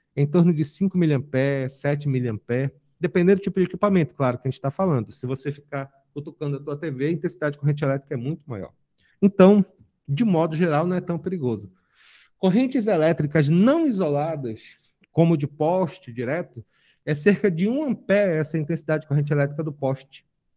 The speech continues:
Aí tu pensa, "Poxa, é só um ampere." Mas eu acabei de falar. De dez miliamperes pra um ampere, que são mil amperes, é o quê? Cem vezes maior. A intensidade de corrente elétrica dali é muitíssimo elevada.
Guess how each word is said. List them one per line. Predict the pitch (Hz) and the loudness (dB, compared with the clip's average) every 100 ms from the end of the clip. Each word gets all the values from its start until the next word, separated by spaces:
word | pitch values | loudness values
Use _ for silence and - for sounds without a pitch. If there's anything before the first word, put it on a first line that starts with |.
| _ _ _ - | _ _ _ -4
Aí | 147 | -4
tu | 147 | -4
pensa, | 151 175 170 120 | -6 -6 -6 -10
"Poxa, | - 240 214 | -8 -8 -8
é | |
só | 143 214 | -8 -6
um | 226 220 | -6 -6
ampere." | - 147 147 - _ | -6 -8 -8 -14 _
Mas | - 120 | -10 -6
eu | |
acabei | 123 123 | -4 -4
de | 147 | -4
falar. | 202 156 127 - _ _ _ _ _ _ - | -4 -2 -4 -8 _ _ _ _ _ _ -6
De | 151 | -4
dez | 120 147 202 143 | 0 0 0 -2
miliamperes | 151 185 165 123 110 110 - _ _ - | -2 -2 -2 -4 -6 -8 -10 _ _ -8
pra | 123 | -4
um | 151 202 | -2 -4
ampere, | 143 147 147 | -4 -6 -8
que | 147 | -6
são | - | -8
mil | 127 123 185 208 | -6 -4 -4 -4
amperes, | 123 - 156 175 113 - _ _ _ _ _ _ | -6 -6 -6 -6 -8 -12 _ _ _ _ _ _
é | - 143 147 | -4 -4 -2
o | 156 | -6
quê? | - 147 | -2 -2
Cem | 139 - 220 185 | -2 -4 -4 -4
vezes | 123 196 202 147 | -4 -2 -2 -2
maior. | 123 101 92 _ _ _ _ _ _ _ _ _ _ _ _ _ _ _ - | -4 -8 -14 _ _ _ _ _ _ _ _ _ _ _ _ _ _ _ -14
A | |
intensidade | 110 151 147 170 | -8 -6 -2 -4
de | 185 | -2
corrente | 156 156 147 | -4 -2 -2
elétrica | 135 139 143 | -4 -4 -6
dali | 127 110 143 | -6 -4 -6
é | |
muitíssimo | 151 135 220 - - - 285 - 147 | -4 0 0 -2 -6 -4 -4 -2 -2
elevada. | 104 90 82 | -2 -6 -12